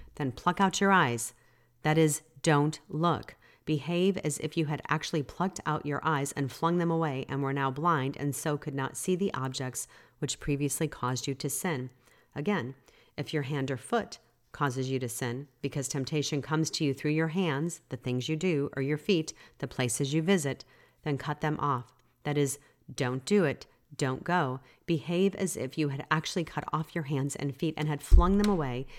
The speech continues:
and were now crippled and so could not do the things or visit the places which previously caused you to sin.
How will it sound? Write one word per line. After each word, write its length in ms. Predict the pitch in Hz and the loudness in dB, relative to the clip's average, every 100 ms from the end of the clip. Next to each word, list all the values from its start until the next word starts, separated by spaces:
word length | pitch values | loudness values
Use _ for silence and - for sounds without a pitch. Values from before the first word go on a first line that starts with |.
| - | -12
and 120 | - 156 | -2 0
were 80 | |
now 140 | 151 147 | 0 0
crippled 540 | - 208 - 127 123 - | -2 -4 -2 -6 -6 -4
and 140 | 139 | -4
so 220 | - 156 | -2 -4
could 160 | 151 143 | -2 -4
not 260 | 147 165 | -2 -2
do 100 | 185 | -2
the 100 | 175 | -4
things 360 | 165 151 143 - | -2 -2 -2 -4
or 60 | 139 | -6
visit 300 | 143 156 151 | -4 -4 -4
the 60 | |
places 520 | 160 139 127 139 127 - - _ | -6 -6 -4 -4 -6 -8 -20 _
which 240 | 147 - | -8 -8
previously 500 | - 143 139 - 151 | -6 -4 -2 -4 -6
caused 400 | - 127 123 - | -4 -6 -4 -6
you 80 | 127 | -8
to 160 | - 131 | -6 -8
sin. 400 | - 123 110 | -4 -4 -4